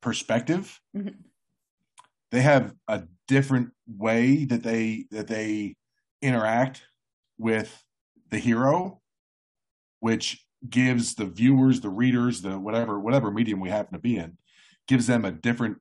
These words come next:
Speaker 1: perspective on the, the protagonist, the hero. The, i-, if, if you've got somebody who's a, like, a strong military type, right? And he's, he's out there and he's being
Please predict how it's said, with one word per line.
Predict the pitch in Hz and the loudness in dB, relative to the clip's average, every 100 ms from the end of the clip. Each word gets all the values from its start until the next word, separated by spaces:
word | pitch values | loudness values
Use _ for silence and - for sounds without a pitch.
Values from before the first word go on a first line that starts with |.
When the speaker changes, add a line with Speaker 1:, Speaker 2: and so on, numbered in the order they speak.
| _ _ | _ _
Speaker 1:
perspective | 113 - - - 117 131 101 90 85 - | -10 -10 -10 -2 -2 0 -4 -6 -8 -10
on | 113 98 92 90 85 80 _ _ _ _ - _ _ | -6 -4 -4 -8 -12 -14 _ _ _ _ -20 _ _
the, | 120 107 | -2 -2
the | 104 104 | -2 -8
protagonist, | - 123 123 85 67 | -4 0 0 -2 -10
the | 90 | -4
hero. | 127 71 65 | -4 -4 -8
The, | - - _ _ _ _ | -14 -14 _ _ _ _
i-, | 117 113 | -4 -4
if, | 135 117 - - | -2 -4 -6 -6
if | 120 123 | -6 0
you've | 131 123 | 0 2
got | 139 120 117 | 4 2 2
somebody | 143 131 117 113 | 0 2 2 0
who's | 113 104 | -2 -4
a, | 101 87 82 _ _ _ _ - | -6 -8 -10 _ _ _ _ -4
like, | 233 | -4
a | 95 | -4
strong | - - 135 123 113 | -6 2 4 4 4
military | 135 139 131 95 87 | 4 4 2 -2 -4
type, | 87 82 78 _ _ _ _ _ _ | -4 -6 -8 _ _ _ _ _ _
right? | 95 101 - | -6 -6 -4
And | 104 | -4
he's, | 101 92 - _ _ _ _ _ | -4 -6 -14 _ _ _ _ _
he's | - 113 | 0 2
out | 117 110 | 4 2
there | 117 104 | 0 -4
and | 101 | -2
he's | 98 92 - _ _ _ _ | -4 -6 -10 _ _ _ _
being | 117 113 101 95 | 0 0 -2 -6